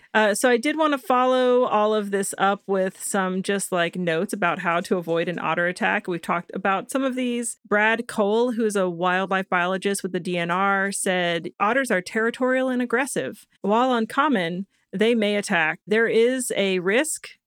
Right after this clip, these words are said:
of rabies. And if you see an otter, keep your distance and even leave the water immediately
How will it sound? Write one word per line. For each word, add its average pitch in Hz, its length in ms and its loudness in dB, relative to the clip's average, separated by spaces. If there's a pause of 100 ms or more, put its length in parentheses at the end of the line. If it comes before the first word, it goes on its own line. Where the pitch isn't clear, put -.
of 180 460 0
rabies. 185 760 -2
And 175 280 -2
if 269 240 -2
you 294 140 -2
see 240 240 -2
an 247 100 0
otter, 190 240 2
keep 214 220 -4
your 208 100 0
distance 202 580 -2
and 185 200 -4
even 233 300 -2
leave 240 240 -2
the 247 100 2
water 196 280 2
immediately 185 720 -4